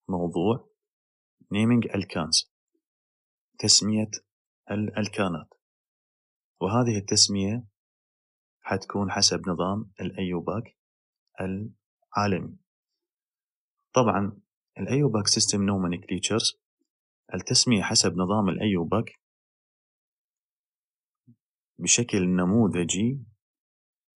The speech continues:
يتكون من four parts، أربعة أجزاء أساسية، وهي اللوكنت، البريفكس، البارنت،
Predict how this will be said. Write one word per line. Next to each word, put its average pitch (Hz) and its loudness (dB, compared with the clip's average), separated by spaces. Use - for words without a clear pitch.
يتكون 120 2
من 127 4
four 123 0
parts، 90 0
أربعة 113 0
أجزاء 98 0
أساسية، 113 2
وهي 95 0
اللوكنت، 117 2
البريفكس، - 0
البارنت، 123 4